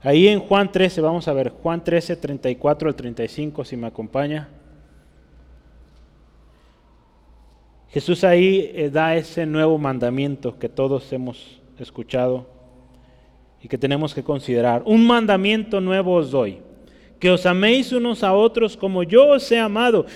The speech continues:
que también os améis unos a otros. Y en esto conocerán todos que sois mis discípulos,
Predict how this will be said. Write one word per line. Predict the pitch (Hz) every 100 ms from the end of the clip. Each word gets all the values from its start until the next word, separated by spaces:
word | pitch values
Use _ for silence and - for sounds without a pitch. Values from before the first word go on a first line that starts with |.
| - -
que | 196
también | 196 180 175 190 196 -
os | 190 151
améis | 170 147 160 156
unos | 160 147 143 139
a | 127
otros. | 127 127 - - _ _ _ - - 147
Y | 170
en | 170
esto | 196 226 - 226
conocerán | 214 196 190 180 190 220 233 226
todos | 214 220 208 190 -
que | 170
sois | 156 180 190
mis | 180 156
discípulos, | 151 - 208 151 123